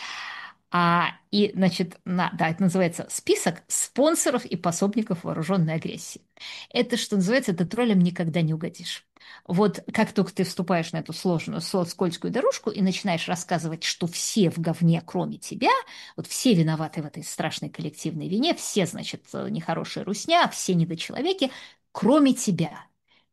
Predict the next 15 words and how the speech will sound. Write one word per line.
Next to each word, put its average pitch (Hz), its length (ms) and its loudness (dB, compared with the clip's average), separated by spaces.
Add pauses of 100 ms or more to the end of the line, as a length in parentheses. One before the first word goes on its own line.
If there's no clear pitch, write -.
И 165 160 0
надеешься, 180 560 -2
что 165 200 -8
тебя-то, 175 680 -2
значит, - 320 -16 (140)
ну, - 80 -8 (140)
по - 80 -10
этому 175 300 -8
поводу-то - 680 -8 (1400)
а 208 120 4
будут 214 200 6
обращаться 214 480 4
с - 40 -4
тобой 254 280 2
хорошо, 370 340 2